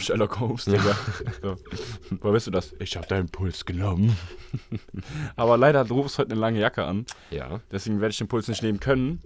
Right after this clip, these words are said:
Speaker 2: Und du kannst mich auch leider nicht sehen. Doch, du kannst mich sehen.
Speaker 1: Ja, aber, hm.
Speaker 2: Kannst du mich eigentlich sehen? Weil ich seh dich gar nicht. Du siehst
Speaker 1: Ja.
Speaker 2: aus grad wie so ein Hacker.
Speaker 1: Weil du einfach eine scheiß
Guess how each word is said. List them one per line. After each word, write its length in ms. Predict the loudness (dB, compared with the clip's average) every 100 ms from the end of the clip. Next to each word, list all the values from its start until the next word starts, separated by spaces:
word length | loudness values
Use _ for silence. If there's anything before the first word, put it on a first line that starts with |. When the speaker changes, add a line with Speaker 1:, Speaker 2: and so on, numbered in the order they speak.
| -12 -6
Speaker 2:
Und 80 |
du 80 | -2
kannst 180 | -2 -2
mich 80 | -4
auch 60 |
leider 200 | -2 0
nicht 160 | 0 -2
sehen. 180 | -2 0
Doch, 100 | 0
du 80 | -4
kannst 180 | -8
mich 120 | -8 -4
sehen. 140 | 0
Speaker 1:
Ja, 140 | 4
aber, 300 | 6 6 2 0 -6
hm. 240 | -4 -4 -6 -8
Speaker 2:
Kannst 160 | -6 -4
du 40 |
mich 80 | -4
eigentlich 160 | -4 -6
sehen? 280 | -4 -6 -6 -8
Weil 140 | -6
ich 60 | -4
seh 80 | -6
dich 280 | -6 -8 -6
gar 200 | -4 -4
nicht. 140 | -8
Du 80 | -6
siehst 100 | 0
Speaker 1:
Ja. 60 | 2
Speaker 2:
aus 140 | 2
grad 140 | 0 0
wie 60 |
so 100 | -2
ein 100 | -2
Hacker. 300 | -4 -6 -8 -10 -16 -6
Speaker 1:
Weil 160 | -2 0
du 120 | 0
einfach 260 | 0 -2
eine 160 | -4 -4
scheiß 240 | -6 -8